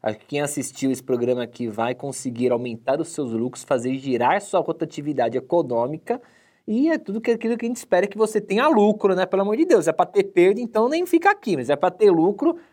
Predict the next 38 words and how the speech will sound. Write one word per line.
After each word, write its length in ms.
a 200
gente 200
tá 200
dentro. 580
Doutor 320
Enio, 360
tenho 240
que 60
te 80
agradecer 520
aqui 200
a 80
sua 200
presença. 880
Se 120
eu 40
quiser 220
falar 160
alguma 240
coisa 320
aqui 300
pra 460
deixar 280
seu 120
contato, 580
pra, 320
se 80
alguém 180
quiser 200
tirar 160
alguma 240
dúvida 280
com 120
o 40
senhor, 380
fica 160
à 20
vontade. 560